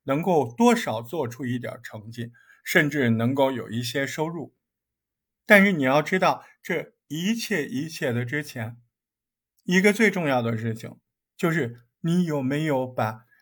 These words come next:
你的创作习惯培养出来。或者说你现在还没走，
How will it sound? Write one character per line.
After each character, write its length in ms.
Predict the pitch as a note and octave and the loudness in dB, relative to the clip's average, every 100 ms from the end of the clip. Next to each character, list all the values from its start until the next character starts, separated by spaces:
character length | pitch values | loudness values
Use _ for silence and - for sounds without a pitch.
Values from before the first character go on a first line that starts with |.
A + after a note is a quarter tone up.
| - | -4
你 120 | C#3+ | 0
的 160 | C#3+ | 0
创 320 | C#3+ - F#3 D3+ | 0 0 2 2
作 140 | C3+ | -2
习 200 | B2 C3+ | -4 -6
惯 300 | B2+ D#3+ C3+ | -2 -2 -2
培 140 | C3+ | -4
养 260 | C#3 E3 B2 | -2 -2 -4
出 180 | A#2+ - | -8 -10
来。 280 | - - - _ _ _ _ _ _ _ _ _ | -12 -16 -20 _ _ _ _ _ _ _ _ _
或 160 | - | 6
者 160 | G3+ F#3 | 8 8
说 220 | F3+ G3 | 6 4
你 240 | F#3+ C#3+ C#3 | 4 0 -2
现 240 | - F#3+ | 0 0
在 140 | F3 | 0
还 120 | E3 D#3 | -2 -4
没 260 | E3+ E3 | 0 -2
走， 340 | G#3+ - - | -2 -8 -14